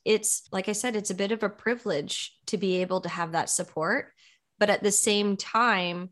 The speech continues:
I, you know, I've grown to really value the opinions of others, and I've grown to value that I don't care if you've been reining for six months more than me, or six years, or sixty years.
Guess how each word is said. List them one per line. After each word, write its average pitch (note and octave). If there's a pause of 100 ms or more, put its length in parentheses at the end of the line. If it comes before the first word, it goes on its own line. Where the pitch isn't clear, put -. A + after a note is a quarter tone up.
I, - (220)
you G#3+
know, G3
I've F#3
grown F#3
to G#3+
really G3
value E3+
the B3+
opinions C4
of B3+
others, C4
and G3
I've E3+
grown F3+
to F#3+
value F#3 (360)
that F3+ (600)
I F#3
don't C4+
care A#3+
if G#3+
you've F#3
been G3+
reining G3 (140)
for F3 (300)
six -
months - (360)
more A#3
than C4+
me, D#4+
or E3+
six -
years, C4
or F3+
sixty -
years. D4